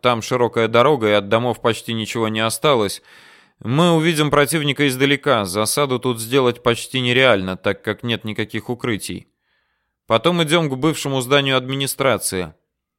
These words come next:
Там от здания осталось, дай бог, треть. Само оно обвалилось и представляет груду камней, но часть здания сохранилась.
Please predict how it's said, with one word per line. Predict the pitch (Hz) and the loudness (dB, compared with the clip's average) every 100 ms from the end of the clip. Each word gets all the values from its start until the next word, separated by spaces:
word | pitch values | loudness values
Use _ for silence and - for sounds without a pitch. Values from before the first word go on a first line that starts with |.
| _ _ _ | _ _ _
Там | 143 160 143 | 2 2 2
от | 135 | 0
здания | 127 151 135 127 | 2 2 4 2
осталось, | 123 - 139 123 | 0 0 0 0
дай | 110 131 123 | 2 2 2
бог, | 127 123 | 0 -4
треть. | - 135 117 - - - - - | -4 0 0 -2 -12 -20 -20 -12
Само | - 160 170 | -2 0 2
оно | 151 139 | 2 2
обвалилось | 131 123 135 160 151 110 131 | 2 4 2 4 0 0 -2
и | |
представляет | 107 120 - 135 143 131 | -2 -2 2 2 4 0
груду | 120 139 123 | 0 -2 -2
камней, | 117 123 127 151 156 | 0 0 0 0 2
но | 113 117 113 | 2 -2 -4
часть | - 160 139 | 0 0 0
здания | 120 135 135 131 | 0 0 0 -2
сохранилась. | 123 131 - 135 156 120 98 - | -4 -4 -2 -2 0 0 -2 -4